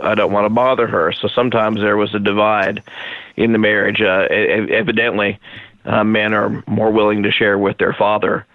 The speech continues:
especially, you know, the bad things, uh, but, but not with their wife.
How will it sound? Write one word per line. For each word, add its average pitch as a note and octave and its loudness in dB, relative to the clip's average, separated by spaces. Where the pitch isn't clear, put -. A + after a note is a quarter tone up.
especially, - 0
you G2+ -10
know, G2+ 0
the G2+ 0
bad G#2 0
things, - -2
uh, G#2+ 0
but, G2+ -2
but A2 0
not G#2 0
with G2+ -4
their G#2+ -2
wife. G#2+ 0